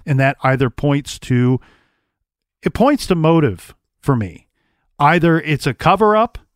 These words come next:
an inside job that had to be covered up, or it was, in fact, an intruder,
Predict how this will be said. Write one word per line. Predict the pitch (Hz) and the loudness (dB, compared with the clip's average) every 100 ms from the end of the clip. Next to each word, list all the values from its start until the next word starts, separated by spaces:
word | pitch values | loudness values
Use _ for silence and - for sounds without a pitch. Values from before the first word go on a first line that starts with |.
| _ _ _ | _ _ _
an | 147 | 0
inside | 165 185 196 175 120 | 0 2 0 0 0
job | 151 160 165 | 2 2 0
that | 127 | -2
had | 135 160 | -2 -2
to | 156 | -2
be | 147 | -2
covered | 160 143 139 | -2 0 0
up, | 147 190 - _ _ _ _ - | 0 -2 -6 _ _ _ _ 0
or | 170 180 202 | 4 4 2
it | 170 170 | 0 -2
was, | 143 139 160 156 | 0 2 2 0
in | 180 | 0
fact, | - 151 147 170 | 0 0 0 0
an | |
intruder, | 170 170 - 117 107 107 | 0 -2 -2 -2 0 -2